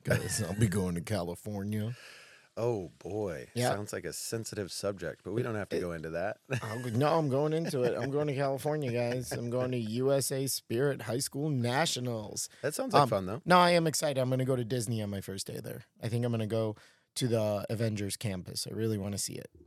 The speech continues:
Speaker 1: So, I'm a nerd. So, that's exciting. I get there at, like,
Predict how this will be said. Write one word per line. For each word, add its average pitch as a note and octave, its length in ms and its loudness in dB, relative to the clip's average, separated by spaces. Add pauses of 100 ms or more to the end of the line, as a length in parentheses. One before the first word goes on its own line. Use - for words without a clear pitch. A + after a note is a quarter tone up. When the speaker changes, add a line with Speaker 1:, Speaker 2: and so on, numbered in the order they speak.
(460)
Speaker 1:
So, - 500 -6
I'm A#2+ 120 0
a A#2 40 2
nerd. G#2+ 340 -4 (260)
So, A2 380 -2 (300)
that's E3 220 4
exciting. G#2+ 420 -4
I G2+ 60 -8
get A#2 220 -2
there A2+ 140 0
at, G#2 120 -4
like, G#2 420 -4